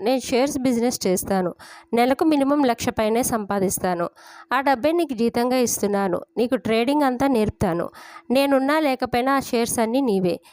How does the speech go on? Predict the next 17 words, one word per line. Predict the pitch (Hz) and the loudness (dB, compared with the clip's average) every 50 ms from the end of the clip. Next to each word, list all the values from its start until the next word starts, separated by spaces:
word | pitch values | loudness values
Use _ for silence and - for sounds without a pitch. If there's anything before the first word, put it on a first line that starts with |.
| - - - - _ - | -20 -20 -20 -10 _ -2
నీ | 254 277 311 | 0 0 2
పేరునే | 311 339 302 302 277 294 320 | 2 2 2 2 2 2 0
నామినేషన్స్‌గా | 330 320 294 254 233 233 254 262 277 277 254 240 - 254 240 226 - - 277 | 0 2 2 0 0 0 0 0 0 0 0 -2 -2 -2 -4 -4 -2 -4 -4
పెట్టేస్తాను. | 269 - 220 190 - 196 185 - - - 185 180 175 175 165 - - _ 190 | -2 -2 -4 -2 -2 -2 -4 -2 -2 -2 -2 -2 -2 -2 -4 -6 -6 _ -4
ఇది | 254 214 285 | -2 0 2
ఈ | 285 277 262 254 247 | 2 2 2 2 2
ఇంటి | 233 233 226 277 | 0 0 -2 -4
పెద్ద | 262 - 233 202 196 226 | -2 -2 -2 0 0 -2
కోడలకు | 226 - 262 262 254 247 247 - 269 | 0 0 0 0 0 0 0 -2 -2
నేనిచ్చే | 240 233 220 214 208 202 - - 269 | -2 0 0 0 -2 -2 -2 -4 -2
ప్రత్యేక | - - 190 185 - - 233 226 - 254 | -2 -2 -4 -2 -2 -2 -2 -2 -2 -4
కానుక. | - - 214 190 185 180 180 - - 170 - - - - - - - - - - | -4 -2 -2 -2 -2 -2 -2 -4 -6 -6 -6 -10 -16 -20 -20 -20 -20 -14 -4 0
ఈ | 277 294 311 | 2 2 2
విషయం | 277 294 - - 320 320 302 | 2 2 2 2 0 2 2
కూడా | 330 311 330 | 2 2 2
ఎవరికీ | 330 285 240 226 233 233 - 294 | 2 2 2 0 -2 -2 -2 -2
చెప్పకే. | 254 269 247 - - 233 - - 277 320 349 277 214 | -2 0 -2 -2 -4 -6 -4 -2 0 0 0 0 -2